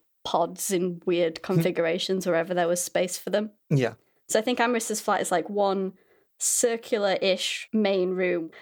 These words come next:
Speaker 1: and then there's, like, little nooks in the wall where, like, the twins sleep with a curtain pulled across, and, like, one where Ezra used to sleep, and then, like, Amris has a little room up some stairs.
Speaker 2: Yeah.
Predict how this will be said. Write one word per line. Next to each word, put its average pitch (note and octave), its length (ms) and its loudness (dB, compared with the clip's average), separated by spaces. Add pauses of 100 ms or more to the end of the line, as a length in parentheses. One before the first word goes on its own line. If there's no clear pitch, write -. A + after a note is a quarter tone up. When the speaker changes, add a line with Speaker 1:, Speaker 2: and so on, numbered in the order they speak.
(100)
Speaker 1:
and G3+ 120 2
then F#3 100 2
there's, F#3+ 160 0
like, F#3+ 180 0
little B3 220 2
nooks A3+ 460 -2
in G#3 180 2
the F#3+ 80 2
wall F#3 420 2
where, F3+ 140 2
like, F3 280 0
the F#3 80 -2
twins F3+ 380 0
sleep - 380 -2
with F3 120 0
a F3 60 0
curtain F3+ 400 0
pulled F3 260 0
across, F3 380 -2
and, F3+ 80 -2
like, - 160 -2
one F3 140 0
where E3 160 2
Ezra F3 240 0
used E3+ 240 -2
to F#3 60 0
sleep, F3+ 340 -2
and F#3 100 2
then, F3 80 2
like, F3 240 0 (360)
Amris G3 460 0
has F3 400 0
a G3+ 60 -2
little F3+ 260 0
room E3+ 320 0
up F3+ 200 -4
some F3+ 260 -2
stairs. F3 640 -2 (360)
Speaker 2:
Yeah. C#3 200 0